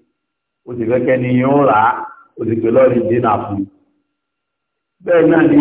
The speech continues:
tí ò sí nínú ẹ̀sìn, kéèyàn sọ pé ara ẹ̀sìn ni.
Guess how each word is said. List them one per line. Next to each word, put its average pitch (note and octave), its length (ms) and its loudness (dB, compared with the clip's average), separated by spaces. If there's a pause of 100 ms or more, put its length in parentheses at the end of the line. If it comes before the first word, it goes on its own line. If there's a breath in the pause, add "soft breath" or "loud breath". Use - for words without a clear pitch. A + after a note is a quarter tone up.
tí D3 140 2
ò F3 80 4 (140)
sí C3 220 0 (500)
nínú D3+ 260 2
ẹ̀sìn, D3+ 480 0 (840)
kéèyàn D3+ 400 2
sọ A#2+ 220 0
pé C#3 180 0 (420)
ara B2 360 0
ẹ̀sìn G#2+ 420 -4
ni. A#2+ 120 0